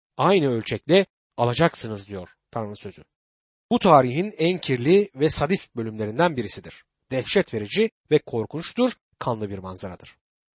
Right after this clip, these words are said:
Kutsal kitabın sayfalarında yer alan en iğrenç ve tiksindirici manzaralardan bir tanesidir. Isabel ana kraliçedir. İsrail'de sarayda lüks içerisinde yaşamaktadır.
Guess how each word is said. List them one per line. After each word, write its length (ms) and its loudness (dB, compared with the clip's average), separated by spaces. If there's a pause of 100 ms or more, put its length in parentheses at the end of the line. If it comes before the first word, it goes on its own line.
(120)
Kutsal 300 2
kitabın 260 4
sayfalarında 640 4
yer 160 4
alan 340 4
en 240 -2
iğrenç 680 0
ve 220 4
tiksindirici 920 -4
manzaralardan 840 0
bir 100 -6
tanesidir. 600 -12 (540)
Isabel 440 8 (100)
ana 200 2
kraliçedir. 640 -6 (100)
İsrail'de 600 4
sarayda 720 2
lüks 400 -6
içerisinde 460 -2
yaşamaktadır. 680 -4